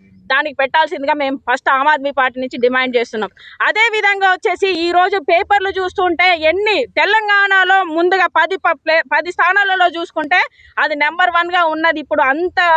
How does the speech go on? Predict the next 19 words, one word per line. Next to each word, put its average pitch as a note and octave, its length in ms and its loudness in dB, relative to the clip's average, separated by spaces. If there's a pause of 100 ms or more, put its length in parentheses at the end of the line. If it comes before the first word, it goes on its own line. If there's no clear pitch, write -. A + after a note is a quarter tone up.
(260)
యాక్సిడెంట్ E4+ 440 -2
జరుగుతున్నాయి. D4 520 -2 (280)
ఈ E4+ 120 0
ప్రభుత్వం G4 600 0
ఈ F#4 120 -4
రోడ్స్ F4 440 2
అన్నిటికీ F4+ 720 0
వచ్చే D#4 400 -2
ట్యాక్స్‌లని F4 680 0
ఏం E4+ 160 2
చేస్తున్నాయి? D4 720 -2
ఎంతసేపటికి D4+ 680 -2
"నన్ను C#4+ 300 0
కోస్తే E4 360 2
కూడా D#4+ 160 0
పైసలు D#4 420 -2
లేవు" D#4 300 2
అంటాడు. D4+ 420 2
మరి E4+ 220 0